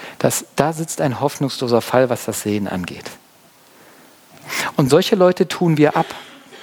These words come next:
Wisst ihr warum? Also wir übersehen sie gerne, weil, weil wir hier stoßen wir an unsere Grenzen. Wenn du jemandem nicht mehr helfen kannst, oh, dann wird er zur Last. Versteht ihr? Weil du stößt immer an deine eigene Ohnmacht.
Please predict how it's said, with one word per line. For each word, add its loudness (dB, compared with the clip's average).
Wisst -2
ihr 4
warum? 2
Also 2
wir 2
übersehen 4
sie 0
gerne, 4
weil, 4
weil 4
wir 0
hier 6
stoßen 2
wir 6
an 0
unsere -2
Grenzen. -6
Wenn 6
du 6
jemandem 4
nicht 0
mehr 4
helfen 0
kannst, -8
oh, 4
dann 4
wird 0
er 0
zur -2
Last. -4
Versteht 0
ihr? -2
Weil 2
du -6
stößt 0
immer 4
an 2
deine 2
eigene 2
Ohnmacht. -4